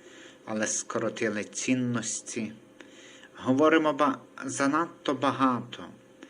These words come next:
любимо занадто рідко і ненавидимо надто часто. Знаємо, як вижити,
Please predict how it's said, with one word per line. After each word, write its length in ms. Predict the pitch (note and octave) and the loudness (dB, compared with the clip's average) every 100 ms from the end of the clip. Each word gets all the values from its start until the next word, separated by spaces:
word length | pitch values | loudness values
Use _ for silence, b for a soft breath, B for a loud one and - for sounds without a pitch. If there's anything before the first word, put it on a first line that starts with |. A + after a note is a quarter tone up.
| B B B - | B B B -2
любимо 540 | A#2 B2+ C3 B2+ A#2+ | 6 8 8 8 6
занадто 640 | A#2 A#2+ A#2 A#2 - A#2 A2 | 2 0 0 -2 -2 0 2
рідко 540 | A#2+ C3 - - A2+ - B B B B | 2 0 -6 -8 -8 -10 B B B B
і 80 | B2 | -4
ненавидимо 1300 | A#2+ A#2+ A#2+ B2 - - C3 A#2 C3+ B2 B2 B2 B2 - - | 2 4 4 2 -2 -8 0 8 8 8 6 6 2 -4 -8
надто 640 | B2 A2+ A2+ - - - G#2+ | -4 -2 -2 -4 -12 -8 -8
часто. 720 | - - G2+ F#2+ - - F#2 - - - - - - - - B B B - | -6 -4 -4 -4 -6 -8 -12 -12 -20 -20 -20 -20 -20 -20 -20 B B B -8
Знаємо, 680 | - A#2 B2+ C3+ C3+ C3 C3 | -2 4 6 10 10 8 6
як 200 | B2+ A#2 | 6 4
вижити, 640 | A#2 D3+ D3+ A2+ - F#2+ | 2 2 4 -2 -2 -8